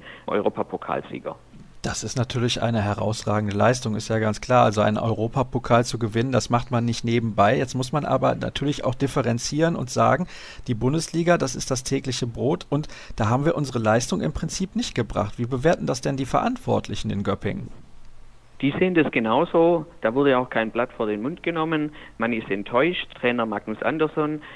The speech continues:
Speaker 1: im dritten Jahr jetzt in Göppingen erstmals wirklich nicht zufrieden mit dem, was seine Mannschaft abgerufen hat. Davor gab es einen fünften und einen sechsten Platz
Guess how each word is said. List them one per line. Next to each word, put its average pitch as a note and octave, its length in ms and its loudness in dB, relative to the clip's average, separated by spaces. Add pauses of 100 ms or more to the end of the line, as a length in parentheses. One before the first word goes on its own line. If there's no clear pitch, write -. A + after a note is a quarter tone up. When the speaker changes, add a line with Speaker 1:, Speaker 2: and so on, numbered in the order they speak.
(140)
Speaker 1:
im A2+ 320 -2
dritten C#3+ 320 0
Jahr B2 260 2
jetzt C3+ 380 0
in A#2 160 -6
Göppingen B2 760 2
erstmals B2 580 2 (220)
wirklich B2+ 480 -2
nicht D#3 240 -2
zufrieden D3+ 640 -4 (260)
mit - 240 -2
dem, B2+ 480 0 (160)
was A#2 200 -2
seine A2 220 -2
Mannschaft A2+ 440 -6
abgerufen C#3+ 600 -2
hat. C3+ 140 0 (140)
Davor B2 340 0
gab A#2 220 0
es - 40 -8
einen G#2+ 200 -2
fünften C#3 380 -6
und A2 160 -6
einen A2 100 -10
sechsten A#2 360 -6
Platz B2 260 0